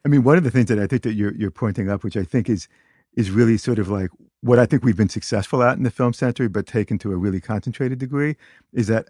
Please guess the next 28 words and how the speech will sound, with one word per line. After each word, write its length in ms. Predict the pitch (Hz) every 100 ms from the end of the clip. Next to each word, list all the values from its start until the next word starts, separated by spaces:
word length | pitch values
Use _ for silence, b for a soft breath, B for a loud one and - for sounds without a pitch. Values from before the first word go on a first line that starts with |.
| -
at 200 | 127 -
the, 280 | 120 117 151 b b b
at 180 | - 160
the 80 | 165
marathon, 640 | 117 98 98 - 101 101 104 _ _
people 400 | - 180 170 151 -
would 180 | 117
turn 320 | - 131 117 117
to 120 | -
complete 640 | - 104 - - 156 -
strangers 760 | - - 113 127 98 - - - _ _ _ -
and 120 | 104
have 220 | 92 107 -
very 460 | 95 90 107 113 123
open, 500 | 117 98 - 101 95 _ -
long 400 | 90 95 101 104
conversations. 680 | 110 90 92 104 90 104 85 b b -
They 60 |
were 140 | 101 98
bound 440 | 80 110 120 143
together 440 | - 117 104 104
for 140 | 92 104
an 80 | 95
experience, 600 | 90 - 107 95 95 -
and 160 | 110 107
that 140 | 110
just 180 | - 82 80
broke 340 | 101 95 87